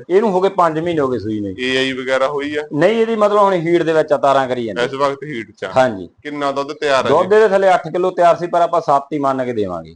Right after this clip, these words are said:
Speaker 2: ਸੱਤ ਟਾਈਮ ਕਿਲੋ
Speaker 1: ਹਾਂਜੀ।
Speaker 2: ਦੋ ਟਾਈਮ ਆਪਦੀ ਮਿਲਕਿੰਗ ਕਰਕੇ ਲੈ
Speaker 1: ਹਾਂਜੀ,
Speaker 2: ਜੀ।
Speaker 1: ਭਲਾ ਚਾਰ ਟਾਈਮ ਚੋਲੇ ਜੀ, ਕੋਈ ਦਿੱਕਤ
Speaker 2: ਥਣਾ
Speaker 1: ਨਹੀਂ।
Speaker 2: ਦੀ ਗਾਰੰਟੀ ਆ ਜੀ?
Speaker 1: ਫੁੱਲ ਗਾਰੰਟੀ ਆ ਜੀ।
Speaker 2: ਤੋਰ ਦਿਓ ਵੀਰੇ ਇਹਨੂੰ ਵੀ।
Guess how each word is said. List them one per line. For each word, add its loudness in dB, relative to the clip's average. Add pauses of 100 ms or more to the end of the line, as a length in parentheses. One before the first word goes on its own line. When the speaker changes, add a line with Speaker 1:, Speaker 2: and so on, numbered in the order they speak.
Speaker 2:
ਸੱਤ -8
ਟਾਈਮ -6
ਕਿਲੋ 0
Speaker 1:
ਹਾਂਜੀ। -6
Speaker 2:
ਦੋ -4
ਟਾਈਮ -2
ਆਪਦੀ -4
ਮਿਲਕਿੰਗ -6
ਕਰਕੇ -4
ਲੈ 2
Speaker 1:
ਹਾਂਜੀ, 2
Speaker 2:
ਜੀ। -4
Speaker 1:
ਭਲਾ 2
ਚਾਰ 2
ਟਾਈਮ 0
ਚੋਲੇ -2
ਜੀ, -4
ਕੋਈ -2
ਦਿੱਕਤ 0
Speaker 2:
ਥਣਾ -2
Speaker 1:
ਨਹੀਂ। -6
Speaker 2:
ਦੀ -6
ਗਾਰੰਟੀ -2
ਆ 2
ਜੀ? -4
Speaker 1:
ਫੁੱਲ 4
ਗਾਰੰਟੀ -2
ਆ -2
ਜੀ। -8
Speaker 2:
ਤੋਰ -10
ਦਿਓ -4
ਵੀਰੇ -4
ਇਹਨੂੰ -8
ਵੀ। -12